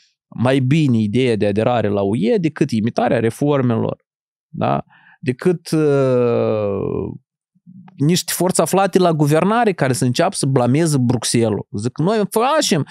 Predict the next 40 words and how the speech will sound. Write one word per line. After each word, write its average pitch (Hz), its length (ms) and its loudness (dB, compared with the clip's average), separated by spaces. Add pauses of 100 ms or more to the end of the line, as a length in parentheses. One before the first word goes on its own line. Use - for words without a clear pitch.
(140)
dar 147 120 2
ei 220 140 4
nu 208 140 4
ne 170 160 4
vor." 107 280 0
Ca 120 120 -4
mâine 254 300 2
trebuie 202 220 0
să - 100 -4
ne 165 60 -2
luați 156 300 0
în 127 100 0
U 127 100 2
E. 107 160 0
Dar 135 140 2
de 170 80 -6
ce 202 120 -2
nu 180 120 2
ne 139 120 0
luați? 117 200 0
"A, 170 140 0
voi 160 160 0
puneți 165 320 -2
condiții, 147 560 -2
voi 147 180 0
de 147 80 -4
fapt 151 200 -2
nici 156 140 -4
nu 160 100 -2
ne 151 140 0
vreți, 143 440 0
voi 135 140 0
ne 156 100 0
mințiți, 156 640 0
voi 143 100 0
sunteți 160 260 -4
perfizi." 151 420 -2 (240)
El 220 120 2
de 208 80 2
Orban, 113 420 -2